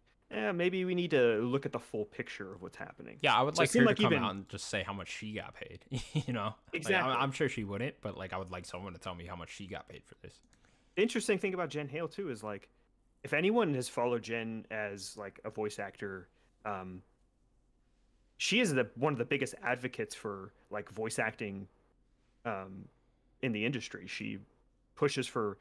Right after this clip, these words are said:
Speaker 1: better pay, better hours, unionizing and stuff. Like, Jen is trying to help voice actors. Like, she isn't just throwing <laughs> Helena Taylor under the bus. That wasn't what this, what this was. Um,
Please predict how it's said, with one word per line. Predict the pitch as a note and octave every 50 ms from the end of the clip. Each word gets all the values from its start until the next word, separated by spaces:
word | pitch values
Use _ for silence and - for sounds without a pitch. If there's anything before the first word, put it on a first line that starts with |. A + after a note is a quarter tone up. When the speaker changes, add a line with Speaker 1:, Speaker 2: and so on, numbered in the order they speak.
| - - - - - _ _ - - -
Speaker 1:
better | - A#2+ A#2 A2+
pay, | A2+ - - G#2 G#2 A2+ A#2 A#2+ A#2+
better | A#2 A#2+ G#2+ G#2+ G2+ F#2+
hours, | G2+ G2+ G2+ G#2+ A2+ A#2 B2 B2 B2 B2 A#2 A#2 - -
unionizing | G#2+ G2 G#2 A2 A#2 A#2 A#2 A#2 A#2+ A#2+ A#2+ C3 B2+ C3+
and | C3+ C3
stuff. | - - D3 D3 -
Like, | - G#2 F#2+ - -
Jen | - A#2 C3+ F3 F#3
is | B2+ G2+ A2 - - - - - - - - _ _ _ _ _ _ _ _ _ _ _ _ _ _ _ _
trying | - - D3 C#3+ C#3+ B2+
to | A#2+
help | A2 B2 B2 G#2+ -
voice | - A2+ A2+ A#2 -
actors. | G#2 G2+ G2 - - - - - - - -
Like, | G2 F#2+ -
she | - - C3 C3
isn't | C3 A#2 A#2+ A#2 G2+
just | G2+ A2+ A2+ - - - _ _ - _
throwing | - - - - C#3 C#3 C3 B2+ A#2 A2 G#2+ G#2 G#2+ - - - C3 - - D#3+
<laughs> | C#3 - - - - -
Helena | - - C3+ C#3 B2+ B2 A#2 A2+
Taylor | - B2+ A#2+ A#2+ G#2+ G2+ G#2
under | G#2+ G#2+
the | G2 G2
bus. | F#2 G#2+ G#2 G2 F#2+ - - - _ _ _ _ _ _ _ _ _ -
That | A2+ G#2+
wasn't | A2 A2 G2+ G#2+ E2
what | G#2+ G#2
this, | G#2 F#2+ - - - -
what | F#2 G#2 G2+ -
this | G#2 F#2+ - -
was. | G#2+ G#2 F#2 F#2 - - - - _ _ _ _ _ _ _ _ _ _ _ _ _ _ - _ -
Um, | G2 F#2 F#2 F2+ F2 F2+ F2+